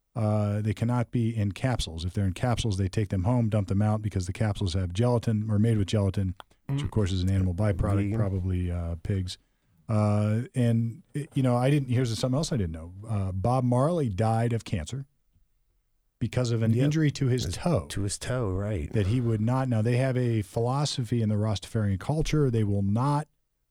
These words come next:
Speaker 1: uh, get amputations. They, after he injured his toe, they could have cut his toe off and treated that and probably prevented his death. This is what I'm told. Uh, but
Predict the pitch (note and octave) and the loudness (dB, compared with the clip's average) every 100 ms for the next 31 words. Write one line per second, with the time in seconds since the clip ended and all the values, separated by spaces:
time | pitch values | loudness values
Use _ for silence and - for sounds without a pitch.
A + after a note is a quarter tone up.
0 | - A#2 A2 G#2+ G#2 G#2 G#2 G#2 - _ | -4 0 2 2 0 0 -2 -6 -10 _
1 | - A2+ A2 F#2 - F#2+ F2 - - - | -2 2 0 -2 -4 -4 -4 -8 -18 -20
2 | _ _ _ _ _ _ _ _ G#2+ G#2 | _ _ _ _ _ _ _ _ 0 0
3 | G#2 - - B2 C#3+ B2 C3 C#3+ D3 - | -2 -6 -2 0 2 2 2 0 -2 -2
4 | A#2 G#2+ A2+ G#2+ C#3+ - - F#3 - - | 0 2 0 0 -2 -2 0 0 -2 -2
5 | E3 D3 A#2 E2+ - G#2 - D#3 B2+ F#2 | 0 0 0 -4 -2 -2 0 0 0 -2
6 | F#2+ A2+ - F#3 F#3 B2 G#2 - G2+ G#2 | -4 -4 -2 0 0 0 0 0 -2 0
7 | F#2 E2+ D#2+ A#2 A2+ - G#2+ F#2 F#2 F2 | -2 -4 -2 -2 -2 -4 -8 -6 -4 -4
8 | F2 C#3+ C#3+ B2+ - _ _ _ - A#2 | 0 2 2 0 -10 _ _ _ -2 0
9 | A2+ A2 A2 A2 A2+ _ - F3+ | 2 2 2 0 -2 _ 0 0